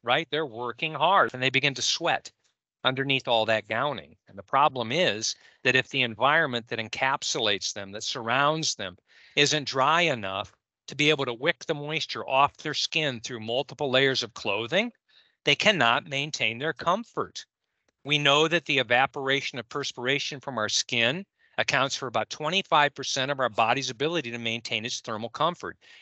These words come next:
And if you can't perspire and sweat and have that sweat evaporated because it removes a thousand sixty B T Us per pound, you will not remain comfortable. So doctors think they are hot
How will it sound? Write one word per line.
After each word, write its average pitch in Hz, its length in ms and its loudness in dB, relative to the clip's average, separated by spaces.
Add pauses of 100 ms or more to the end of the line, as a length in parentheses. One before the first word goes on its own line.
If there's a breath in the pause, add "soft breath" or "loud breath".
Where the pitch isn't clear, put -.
And 127 80 4
if 127 120 0
you 185 100 -2
can't 185 320 0
perspire 143 600 2
and 120 120 -6
sweat 131 560 -8
and 120 140 -14
have 123 200 -2
that 127 180 -4
sweat 143 360 -2
evaporated 160 840 -2 (400 soft breath)
because 139 260 0
it 135 60 -6
removes 143 360 -4
a 135 40 -10
thousand 127 440 -2
sixty - 380 -6
B 120 160 -8
T 123 260 -6
Us 120 120 -4
per - 100 -14
pound, 139 380 -2 (360 soft breath)
you 147 260 0
will 208 200 0
not 107 340 0
remain 120 400 -8
comfortable. 123 600 -8 (460 soft breath)
So 156 200 0
doctors 123 720 2 (220)
think 139 320 0
they 120 220 -4
are 117 320 -6 (200)
hot 156 720 2